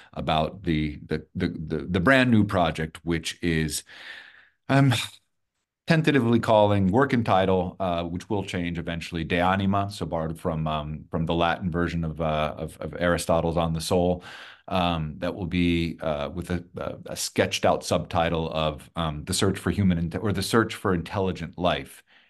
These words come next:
in Animals, Machines, Humans, and Beyond. Um, so the idea there is so much of the, of the current concern around generative A I,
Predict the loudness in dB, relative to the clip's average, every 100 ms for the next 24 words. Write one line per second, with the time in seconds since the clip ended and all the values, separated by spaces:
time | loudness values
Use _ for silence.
0 | _ -4 -2 -2 -4 -6 -10 -20 -20 -2
1 | 0 2 0 0 -2 0 0 0 -2 -2
2 | 0 0 -2 -8 -10 -8 -6 -4 -2 -2
3 | -4 -6 -12 -14 -4 -2 0 -2 -4 -10
4 | -10 -4 4 6 8 6 6 6 6 6
5 | 6 4 0 -12 -20 -20 -10 2 4 4
6 | 4 2 2 -4 -2 -2 -2 -2 -8 _
7 | _ _ _ _ _ -6 -6 -4 -2 -2
8 | -2 -8 -14 _ _ _ _ -4 -2 -2
9 | 2 4 6 6 2 0 -2 0 2 0
10 | -2 -2 -6 -10 _ -6 0 2 4 2
11 | 2 2 2 4 4 4 0 -4